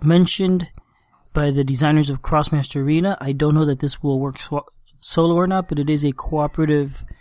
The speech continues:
adventure game, and you get to play using all those Crossmaster figures. If it is playable solo, that would be great. If not, well, sorry I mentioned it. Okay. Now two, well, one more coming up item.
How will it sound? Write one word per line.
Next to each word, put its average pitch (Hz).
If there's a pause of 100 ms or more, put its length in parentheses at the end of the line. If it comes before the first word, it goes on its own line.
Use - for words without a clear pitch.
(360)
adventure 143
game, 139 (160)
and 151
you 143
get 143
to 151
play 156
using 147
all 139
those 131
Crossmaster 147
figures. 139 (1600)
If 147
it 151
is 160
playable 151
solo, 156
that 139
would 135
be 143
great. 139
If 135
not, 143 (760)
well, 127 (160)
sorry 143
I -
mentioned 160
it. 143 (1500)
Okay. 127 (480)
Now 156
two, 226
well, 143 (420)
one 175
more 190
coming 196
up 190
item. 160